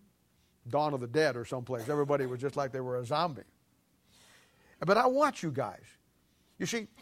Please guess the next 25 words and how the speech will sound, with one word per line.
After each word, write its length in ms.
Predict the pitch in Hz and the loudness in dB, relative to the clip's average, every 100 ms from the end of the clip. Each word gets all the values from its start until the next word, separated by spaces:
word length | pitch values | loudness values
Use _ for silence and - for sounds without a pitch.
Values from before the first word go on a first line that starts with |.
| - - _ _ _ _ _ - | -20 -20 _ _ _ _ _ 0
you 180 | 185 254 | 4 6
went 180 | 220 - | 6 2
through 180 | 196 | 2
that 200 | 165 156 | 6 6
whole 280 | 139 233 233 | 8 6 8
week. 220 | 196 139 143 | 4 2 -2
You 100 | 165 | -2
did 200 | 160 190 | 0 2
the 60 | 160 | 4
most 220 | 156 143 | 2 2
incredible 600 | 135 - 226 247 240 233 | -6 4 6 6 4 -2
job 400 | 131 185 185 165 | 4 6 6 4
that 120 | 151 | 0
anybody 420 | 190 190 175 175 170 | 0 2 4 4 2
could 140 | 160 | 0
ever 220 | 165 156 | 0 0
do. 220 | 143 143 - | 0 -2 -2
And 240 | 180 196 | -4 0
then, 360 | 330 285 156 107 - _ _ _ _ _ _ _ - | 2 4 2 -2 -12 _ _ _ _ _ _ _ 0
what 140 | 277 | 4
do 60 | 262 | 4
you 120 | 220 | 2
do 180 | 233 214 | 2 4
on 160 | 196 | 2
Friday? 480 | 170 214 226 226 | 4 8 8 4